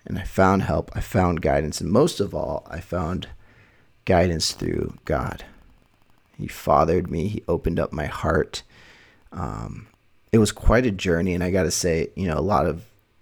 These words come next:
the opening came from reading John Eldredge books, Wild at Heart, um, and, uh, Becoming King, and just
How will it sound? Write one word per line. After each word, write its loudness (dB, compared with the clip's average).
the 0
opening 0
came -2
from -4
reading 0
John 2
Eldredge -2
books, -4
Wild 2
at 4
Heart, 2
um, -10
and, -2
uh, -4
Becoming -2
King, 2
and -2
just -4